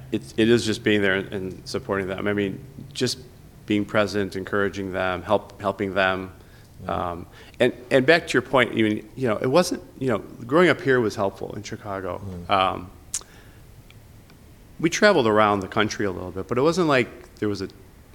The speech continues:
Speaker 1: I wasn't a well-traveled person by, by any means. But, um, my dad, you know, my mom would try to take us places. We would come downtown. We would do things at Grant Park.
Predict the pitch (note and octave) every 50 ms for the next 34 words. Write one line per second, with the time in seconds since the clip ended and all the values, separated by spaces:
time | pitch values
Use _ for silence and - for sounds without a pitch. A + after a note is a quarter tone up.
0 | - - - A2+ G#2+ A2+ A2 G#2+ F#2 F2 F#2 G2 G2+ G2+ F#2+ - - - G#2 G#2
1 | G2 F#2 F2+ - - G#2 G2+ - - F#2+ F2+ F2+ F2 F2+ - - - - - -
2 | - G2+ G2 G2+ G2 G2 F#2+ F#2 F2+ F#2 - A2+ - - - - A2 G2+ - -
3 | - - - - - - - - - - - - G2+ G2 F#2 F#2 F#2 F#2 - -
4 | - - - - - - - - - - - - A#2+ A#2 A2 B2 C3 C#3 C#3 -
5 | C#3+ C3 A2+ G#2+ A2 G#2 G#2+ A2 G#2+ G#2+ G2+ - - A2+ G#2 G2+ G2 - - -
6 | A#2 - B2 - - - - - - G2+ F#2 - G#2 F#2+ F#2+ F#2 - - - G#2+
7 | G#2+ G#2 A2 G#2+ G#2 G2 - - G#2+ G#2+ F#2+ E2+ F2 F#2+ F#2 F#2 F2+ F#2 F#2 F2+
8 | E2+ - - - - - - - - - - - - - - - - A2 G2+ -
9 | G#2+ G#2 F#2 G#2+ G2 - - G#2 G2+ G#2+ - - - A#2+ A2 - - - - -